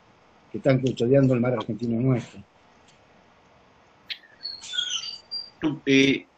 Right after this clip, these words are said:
Speaker 2: al momento de, vos te, tenés una dimensión de lo que ocurrió, en el, ¿en qué momento tuviste dimensión de lo que ocurrió exactamente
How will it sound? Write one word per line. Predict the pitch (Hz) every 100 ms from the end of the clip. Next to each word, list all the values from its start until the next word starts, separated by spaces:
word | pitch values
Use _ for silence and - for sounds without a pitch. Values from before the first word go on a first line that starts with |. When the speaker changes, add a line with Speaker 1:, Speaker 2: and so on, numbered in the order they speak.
| _ _
Speaker 2:
al | 131
momento | 139 151 202 190 165
de, | 139 127 113 104 101
vos | 160
te, | 170 160 - -
tenés | 131 180 196
una | 190 185 151
dimensión | 131 123 117 117 117 - 156 175 170 151 _ _
de | 90 107
lo | 110 104
que | 110
ocurrió, | 104 104 104 139 151 151 127
en | 107
el, | 107
¿en | 113 120
qué | 196
momento | 208 185 196 180
tuviste | 160 170 147
dimensión | 135 127 123 - 170 180 170 _ _ _ _ _ -
de | 113
lo | 120 117
que | 123
ocurrió | 113 120 127 151
exactamente | 147 143 - 139 139 147 143 - 143